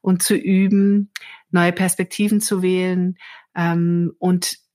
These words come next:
ja, zu üben, diese Veränderung nicht als bedrohlich zu sehen, sondern als das zu nehmen, was einfach jetzt und immer da ist und, ähm, mit dem es auch Spaß macht zu leben. Boris, habe ich was vergessen, was wesentlich ist?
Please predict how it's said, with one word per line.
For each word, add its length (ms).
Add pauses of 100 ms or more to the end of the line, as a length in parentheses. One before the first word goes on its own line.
(140)
ja, 300
zu 140
üben, 340
diese 260
Veränderung 640
nicht 200
als 480
bedrohlich 560
zu 140
sehen, 280
sondern 220
als 260
das 260
zu 120
nehmen, 160
was 120
einfach 280
jetzt 520
und 280
immer 320
da 320
ist 420
und, 340
ähm, 360 (600)
mit 180
dem 200
es 200
auch 140
Spaß 320
macht 240
zu 120
leben. 400 (840)
Boris, 320
habe 120
ich 120
was 160
vergessen, 400
was 220
wesentlich 480
ist? 280